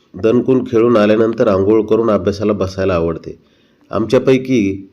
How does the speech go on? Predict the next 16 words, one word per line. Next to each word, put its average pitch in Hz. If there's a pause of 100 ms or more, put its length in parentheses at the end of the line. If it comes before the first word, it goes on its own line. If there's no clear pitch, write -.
काही 117
जणांचा, 117 (480)
जणांना 110
दुपारी 117
शाळेतून 107
आल्यावर 104
अभ्यासाला 101
बसणे 95
आवडते. 82 (500)
कारण 123
काय 139 (100)
तर 135
सकाळी 117 (440)
वर्गात 117
शिकवलेले 107
मनात 98